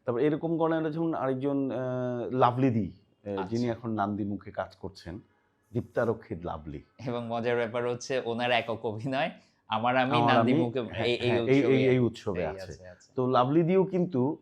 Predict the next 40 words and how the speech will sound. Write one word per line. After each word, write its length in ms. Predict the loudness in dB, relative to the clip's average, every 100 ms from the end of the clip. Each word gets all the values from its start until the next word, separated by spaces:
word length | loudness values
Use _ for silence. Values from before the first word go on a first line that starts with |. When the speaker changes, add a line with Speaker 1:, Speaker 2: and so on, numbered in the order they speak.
| _
Speaker 1:
এই 140 | -2 2
Speaker 2:
গণায়নেরই। 360 | 2 4 2
Speaker 1:
গণায়নেরই। 400 | 2 4 2 0 -8
Speaker 2:
আচ্ছা, 180 | -6 -2
এটা 180 | 0 0
আমার 180 | -2 -4
জানা 260 | -6 -8
ছিল। 240 | -12 -12 -10
Speaker 1:
হ্যাঁ, 320 | -6 -6 -4
উনি 180 | -4 0
গণায়নেরই 560 | 0 0 -2 -4 -6
ছিলেন। 320 | -10 -6 -2
এই 80 | -2 -4 -16 -20 -4
যে 120 | -4
শেষ 300 | 0 -2 0
সংলাপ 320 | 0 2 2
যে 120 | 0
নাটকটা 360 | -2 -4 -6 -8
Speaker 2:
হ্যাঁ, 140 | -4
Speaker 1:
ছিল, 140 | -2 -2
Speaker 2:
হ্যাঁ, 280 | -4 -12 -14
হ্যাঁ। 120 | -2
Speaker 1:
এই 120 | 0
শেষ 360 | 0 -4 -4 -4
সংলাপে 640 | -2 2 2 2 -2 -4
কিন্তু 500 | -2 -4 0 0 0 -12 _ -2
উনি 280 | 2 2 0
প্রধান 380 | -4 -2 2
নারী 260 | 2 2 0
চরিত্রে 380 | -2 -6 -4 -6
অভিনয় 260 | -6 -8
করতেন, 320 | -10 -16 -18 -20 -20
Speaker 2:
আচ্ছা। 300 | -20 -10 -2
Speaker 1:
লাভলি 280 | -2 -2 -6
দি। 120 | -10 _ _ _ -4
ওখানে 480 | 0 2 2 -2 -2
ইন্টারেস্টিংলি 720 | -2 0 -2 -2 -2 0 0
ওখানে 300 | 0 -4 -6
কিন্তু 320 | -6 -4 -2
আমাদের 320 | 0 0 0